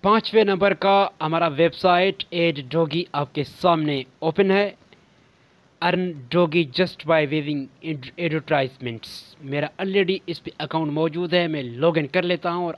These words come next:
आगे आपको दिखाता हूँ। मेरा यूज़र नेम, password already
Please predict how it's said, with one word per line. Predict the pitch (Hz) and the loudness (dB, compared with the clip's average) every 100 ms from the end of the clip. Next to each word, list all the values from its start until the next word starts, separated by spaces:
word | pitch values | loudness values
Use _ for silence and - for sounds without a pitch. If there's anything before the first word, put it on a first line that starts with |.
| - | -4
आगे | 147 147 | -4 -4
आपको | 139 - 123 | -10 -10 -10
दिखाता | 147 151 143 | -4 -2 -2
हूँ। | 120 113 - _ _ - - - - _ _ _ _ _ _ _ - _ 127 | -6 -10 -18 _ _ -20 -20 -20 -20 _ _ _ _ _ _ _ -20 _ -8
मेरा | 123 | -6
यूज़र | 120 131 131 147 | -4 -4 -2 -2
नेम, | 156 160 156 - | 0 0 0 2
password | 151 - 147 131 - | 0 0 -2 -2 -6
already | 135 143 139 | -4 -2 -2